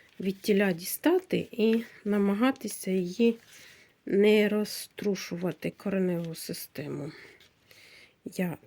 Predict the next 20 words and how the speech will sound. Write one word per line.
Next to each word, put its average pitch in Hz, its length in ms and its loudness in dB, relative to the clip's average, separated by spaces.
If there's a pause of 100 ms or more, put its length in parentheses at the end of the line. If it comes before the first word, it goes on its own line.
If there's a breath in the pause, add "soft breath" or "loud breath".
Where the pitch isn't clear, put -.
(120)
так - 200 -8
хочу. - 520 -10 (1500 soft breath)
Я 208 100 -2
хочу - 540 -4
так. - 340 -10 (360 soft breath)
А 190 100 -10
чи - 220 -2
воно 190 280 0
так 190 220 -8 (120)
получиться, 202 680 -2
чи - 240 -4
ні? 170 280 0 (880 loud breath)
Можна 202 500 4
так 196 220 -2
потихеньку 196 800 -2
розшатувати, 269 880 0 (760 loud breath)
і 269 180 2
вона 214 380 4 (1080 loud breath)
чудово 214 680 2 (1700 loud breath)
витягається. 160 1080 0